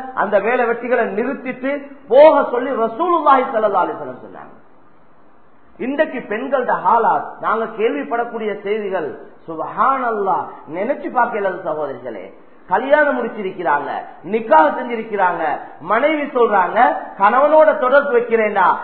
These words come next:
கணவன் அவரது தேவைகளை பூர்த்தி செய்யறேன்டா, அதுக்கு இவ போறேன்னு சொன்னா, இவ சொல்றா, "இன்ன இன்ன சாமான்களை கொண்டு வந்துட்டாங்க, இன்ன இன்ன, அஹ், தேவைகளை பூர்த்தி செய்யுங்க, அப்பத்தான் நான் உங்களோட ஆசையை பூர்த்தி செய்வேன்."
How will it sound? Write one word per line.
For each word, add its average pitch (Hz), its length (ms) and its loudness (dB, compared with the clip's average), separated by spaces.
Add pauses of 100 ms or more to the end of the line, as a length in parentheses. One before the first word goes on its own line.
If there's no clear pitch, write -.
(140)
கணவன் 302 460 4
அவரது 262 500 2
தேவைகளை 277 420 0
பூர்த்தி 277 320 -8
செய்யறேன்டா, 220 600 2 (200)
அதுக்கு 285 400 2
இவ 269 260 4
போறேன்னு 277 420 6
சொன்னா, 240 480 0 (120)
இவ 294 180 4
சொல்றா, 269 520 4 (160)
"இன்ன 277 240 2
இன்ன 277 300 2
சாமான்களை 269 580 4
கொண்டு 254 320 0
வந்துட்டாங்க, 226 600 2 (200)
இன்ன 294 240 4
இன்ன, 285 420 4 (140)
அஹ், 247 260 4
தேவைகளை 277 460 4
பூர்த்தி 277 300 -6
செய்யுங்க, 254 500 2 (200)
அப்பத்தான் 285 840 4 (1040)
நான் 330 320 6
உங்களோட 311 140 8
ஆசையை 277 420 6
பூர்த்தி 220 340 -2
செய்வேன்." 175 640 -4